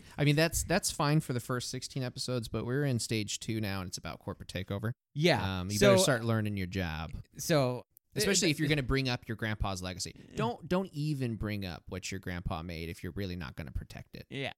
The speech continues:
Speaker 1: So
Speaker 2: Uh,
Speaker 1: that's how I feel about it. That's two-faced.
Speaker 2: I, I could see the, uh, if the vice president was in charge, this thing would have been, like,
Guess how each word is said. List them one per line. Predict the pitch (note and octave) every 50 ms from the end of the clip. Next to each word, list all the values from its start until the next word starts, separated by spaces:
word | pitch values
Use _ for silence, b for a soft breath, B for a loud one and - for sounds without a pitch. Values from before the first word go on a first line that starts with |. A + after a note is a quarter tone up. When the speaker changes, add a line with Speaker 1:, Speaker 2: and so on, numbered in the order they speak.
| _ -
Speaker 1:
So | - - - A2 G2
Speaker 2:
Uh, | F2+ A#2+ A2+ G2
Speaker 1:
that's | G#2+ G#2+ - -
how | A#2 F2+
I | D2 F2+
feel | - E2+ D#2
about | D2+ C2 B1
it. | C2+
That's | D#2+ G2 - -
two-faced. | - - G#2+ - - E2+ C2 - - - - _ _ -
Speaker 2:
I, | A#2 A#2+ B2+ - -
I | C3 D3+
could | - E3 -
see | - - E3 D3+ C3+
the, | B2+ B2 A#2 G#2
uh, | F#2 F2 F2 F2 _ _ _ _ _
if | - G#2+ -
the | A#2
vice | G2+ G#2 G#2 G#2 -
president | - A2 G2 G#2+ A2 F#2+
was | F#2 G2
in | F#2+
charge, | - - G2 F#2+ G2 -
this | F#2+ F#2 -
thing | - F#2 F2
would | F2
have | E2 -
been, | D2+ - -
like, | - D2+ -